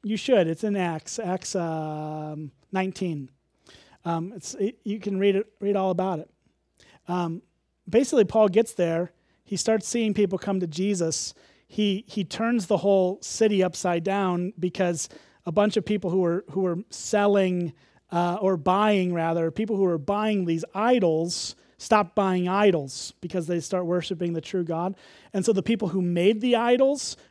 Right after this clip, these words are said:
were now out of work, and they got ticked, and they basically created this whole riot. Th-, there was a riot in the streets of, of Ephesus, and Paul,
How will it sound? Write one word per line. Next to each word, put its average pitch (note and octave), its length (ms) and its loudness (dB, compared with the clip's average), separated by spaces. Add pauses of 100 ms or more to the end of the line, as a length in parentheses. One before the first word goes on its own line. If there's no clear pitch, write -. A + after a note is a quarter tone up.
were G3 260 4
now G3 300 2
out F#3+ 220 2
of E3+ 140 0
work, G#3 400 2 (340)
and F3+ 160 -2
they A3+ 100 4
got G#3+ 220 4
ticked, A#3+ 460 0 (320)
and G3 200 2
they G#3 360 6
basically G#3 500 2
created G3 460 2
this F3 140 -2
whole F#3+ 260 0
riot. F3 560 0 (100)
Th-, F#3 160 -2
there G#3 100 2
was G#3 120 2
a F3 40 2
riot F3+ 680 4
in F#3+ 160 -2
the F3 80 -4
streets - 420 -2
of, F3 160 -4 (100)
of F3 200 -2
Ephesus, A#3 720 -2 (480)
and G3 420 2
Paul, G3+ 540 4